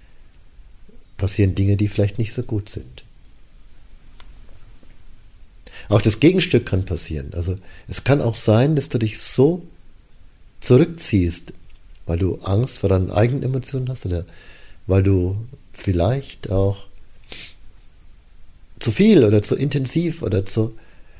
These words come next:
zu viel, viel gemacht hast, sodass irgendwann dein System sagt, „Es geht gar nicht mehr“, und dann in die Untererregung gehst. Auch da gehst du aus deinem Toleranzfenster, also ein Burnout, ein Zurückziehen, ein niemanden mehr sehen wollen, ein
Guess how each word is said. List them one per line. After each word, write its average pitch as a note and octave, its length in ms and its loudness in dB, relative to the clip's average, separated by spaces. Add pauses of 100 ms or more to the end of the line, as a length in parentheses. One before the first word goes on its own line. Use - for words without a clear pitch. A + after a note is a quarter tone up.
(260)
zu A2+ 100 -6
viel, E3 260 2
viel E3 220 0
gemacht C3+ 440 0
hast, G#2+ 220 0
sodass A2 240 -4
irgendwann C3 460 -2
dein A#2+ 180 2
System B2 500 -2
sagt, B2 240 -4
„Es - 160 -8
geht C3+ 260 -4
gar A#2 160 2
nicht G#2+ 260 -2
mehr“, G#2+ 180 -2
und F#2+ 160 -4
dann G#2 180 0 (500)
in G2+ 120 2
die G2 80 2
Untererregung F2 720 0
gehst. - 340 -12 (380)
Auch - 140 -6
da G2+ 180 4
gehst A#2+ 240 2
du G2 60 4
aus E2 100 0
deinem D#2+ 180 -2
Toleranzfenster, - 920 -6
also C#2+ 240 -8
ein D2+ 140 -6
Burnout, F2 500 0
ein D2+ 180 -8
Zurückziehen, F2+ 680 -4 (720)
ein G2+ 320 0
niemanden C#3+ 560 4
mehr G#2+ 160 6
sehen B2+ 400 6
wollen, G2+ 420 4
ein F2+ 260 -2